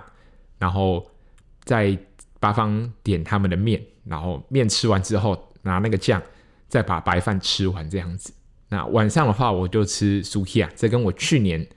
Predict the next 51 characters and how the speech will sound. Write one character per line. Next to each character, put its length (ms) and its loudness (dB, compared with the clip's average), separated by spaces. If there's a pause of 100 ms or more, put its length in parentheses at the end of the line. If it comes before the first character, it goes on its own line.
(260)
吃 220 2
的 120 2
是 160 -4
一 120 4
模 180 2
一 80 -4
样。 160 -4 (320)
那 160 -2
我 40 0
会 140 4
点 220 0
一 20 0
个 120 0
中 240 2
碗 160 2
的 260 -2 (380)
牛 200 4
冻， 240 0 (600)
呃， 260 -4 (220)
秋 180 6
葵 160 4
牛 180 2
冻。 140 0 (320)
我 80 2
会 60 8
先 180 2
把 140 2
秋 340 2
葵 380 -4 (640)
把 120 0
它 160 0
捞 240 4
起 200 -2
来， 320 -10
装 200 0
到 160 0
白 220 -2
饭 160 0
上 240 -2
面， 160 -6 (320)
然 100 -6
后 440 -4 (420)
先 340 0
吃 560 0 (600)
牛 360 4
肉 440 4
加 320 2
白 200 0
饭 240 -2
一 80 -2
碗， 200 0